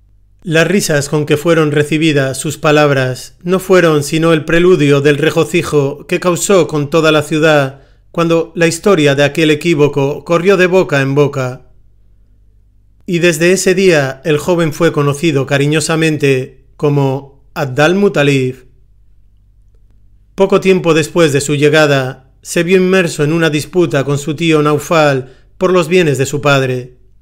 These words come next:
Pero con la ayuda de su tío y tutor, y la presión ejercida desde Yatrib, Abdal al-Mutalib pudo recuperar sus derechos. Y desde luego no defraudó las esperanzas que sus precoces indicios habían despertado.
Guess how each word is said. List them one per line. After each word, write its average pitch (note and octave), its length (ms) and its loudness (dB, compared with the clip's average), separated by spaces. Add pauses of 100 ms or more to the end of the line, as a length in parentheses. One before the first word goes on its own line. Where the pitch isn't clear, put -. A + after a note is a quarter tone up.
(1160)
Pero F#3 320 0
con F#3 140 0
la F#3+ 60 4
ayuda F3+ 320 2
de C3+ 120 0
su D3+ 160 -4
tío D3 280 2
y C3 60 0
tutor, C#3+ 640 -2 (240)
y F3+ 120 -4
la F#3+ 120 2
presión F#3+ 320 0
ejercida E3+ 540 0
desde C#3 280 0
Yatrib, C#3+ 680 -2 (320)
Abdal F3 400 0
al-Mutalib D#3 960 -2
pudo F#3+ 240 2
recuperar E3 560 0
sus B2+ 200 -8
derechos. C3+ 680 -4 (1900)
Y D#3+ 100 -2
desde C#3+ 280 2
luego F#3+ 360 2
no E3 120 0
defraudó D3 480 2
las C#3 160 -2
esperanzas D#3 640 -2
que D3 140 0
sus C#3+ 200 -6
precoces D3+ 480 -4
indicios E3+ 540 -2
habían D#3+ 300 0
despertado. C#3 840 -4